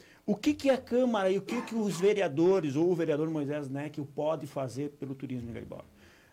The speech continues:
Nós, eh, temos feito isso e temos essa preocupação.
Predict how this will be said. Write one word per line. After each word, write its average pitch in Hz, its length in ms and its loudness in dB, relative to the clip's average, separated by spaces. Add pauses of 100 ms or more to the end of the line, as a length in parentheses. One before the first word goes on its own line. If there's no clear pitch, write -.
Nós, 185 600 0
eh, 160 160 4
temos 202 460 2
feito 190 360 0
isso 185 480 -2
e 151 120 -6
temos 170 260 -2
essa 170 220 -2
preocupação. 156 680 -8